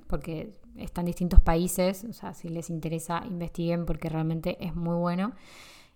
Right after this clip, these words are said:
Pero lo que más me gustaba también de ese evento, en particular en mi llegada a Valencia, es que después del evento había un momento de networking.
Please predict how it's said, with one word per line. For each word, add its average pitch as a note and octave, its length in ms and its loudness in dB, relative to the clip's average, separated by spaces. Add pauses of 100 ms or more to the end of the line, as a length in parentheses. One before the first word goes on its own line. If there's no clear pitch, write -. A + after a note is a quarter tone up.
(360)
Pero A3+ 200 6
lo A3 80 4
que G#3+ 80 0
más G#3+ 140 2
me C4 80 4
gustaba A3 400 4
también G3+ 280 0
de G3+ 60 -2
ese G3+ 140 -2
evento, G3 440 2
en E3+ 140 0
particular F3+ 680 2
en E3 180 -4
mi D#3+ 100 -2
llegada E3+ 360 2
a - 20 2
Valencia, F#3 440 0
es F#3+ 100 -2
que F#3 140 0
después G#3 380 2
del G#3 120 2
evento G3+ 300 2
había F#3+ 220 2
un F3+ 60 2
momento E3+ 320 0
de E3+ 100 2
networking. E3+ 640 -4